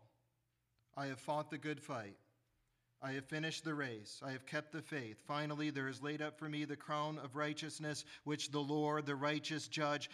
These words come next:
will give to me on that day, and not to me only, but also to all who have loved his appearing." Oh, may the Lord grant that we could all say that. They all kept the faith,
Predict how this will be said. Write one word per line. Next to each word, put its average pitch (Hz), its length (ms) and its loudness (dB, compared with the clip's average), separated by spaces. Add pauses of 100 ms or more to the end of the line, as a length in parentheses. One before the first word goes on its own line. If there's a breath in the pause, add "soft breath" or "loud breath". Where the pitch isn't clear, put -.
(140 loud breath)
will 143 120 2
give 156 260 2
to 160 140 0
me 160 160 0
on 151 200 4
that 151 260 2
day, 147 320 2 (160 loud breath)
and 147 120 2
not 160 340 6
to 156 100 4
me 156 260 4
only, 151 500 2 (160 loud breath)
but 147 140 4
also 156 440 4
to 160 260 0
all 147 360 4
who 156 180 2
have 151 260 6 (180 loud breath)
loved 147 920 8 (140)
his 156 260 0
appearing." 127 680 0 (960)
Oh, 135 280 0
may 127 160 -2
the 123 80 -4
Lord 135 340 -2
grant 127 360 -2
that 120 80 -6
we 127 140 -2
could 127 140 -6
all 127 180 -2
say 123 300 -4
that. 107 340 -8 (1080)
They 143 200 2
all 165 340 4
kept - 420 -4
the 139 80 -2
faith, 117 460 -8